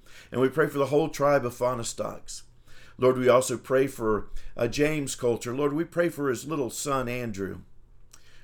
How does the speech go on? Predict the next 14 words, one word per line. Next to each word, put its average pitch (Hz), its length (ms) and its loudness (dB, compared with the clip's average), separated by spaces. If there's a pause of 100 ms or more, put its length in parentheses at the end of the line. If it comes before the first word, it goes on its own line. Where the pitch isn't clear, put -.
Lord, 151 300 4
we 151 100 2
pray 160 280 0
that 131 200 -8
you 156 120 -2
will 135 100 2
have 135 260 -2
mercy. 110 540 -6 (840)
Have 170 340 -2
mercy, 123 480 -4
his, 113 260 -8 (280)
his - 120 -14
little 147 220 0
Andrew. 113 540 -4